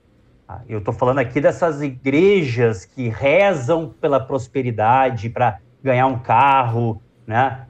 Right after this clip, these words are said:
Tem, tem, tem toda uma, uma questão da estrutura do coach, e eu vejo muito o coach como uma espécie de religião neopentecostal, mas sem,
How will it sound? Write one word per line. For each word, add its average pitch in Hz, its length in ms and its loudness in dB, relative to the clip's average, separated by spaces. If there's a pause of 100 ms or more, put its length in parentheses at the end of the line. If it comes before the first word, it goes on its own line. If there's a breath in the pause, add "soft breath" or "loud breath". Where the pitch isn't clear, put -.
Tem, 131 340 -2
tem, 139 260 -4
tem 139 180 -2
toda 196 360 2
uma, 180 240 2
uma 165 180 0
questão 156 540 0
da 151 100 4
estrutura 165 600 -2
do 202 120 0
coach, 220 460 -2
e 190 40 -6
eu 240 120 6
vejo 240 240 2
muito 233 300 -4
o - 20 -16
coach 208 380 0
como 196 280 0
uma 190 140 -2
espécie 180 480 0
de 147 280 -8 (440)
religião 165 680 2 (100)
neopentecostal, 165 840 0
mas 196 380 -2 (160)
sem, 202 500 0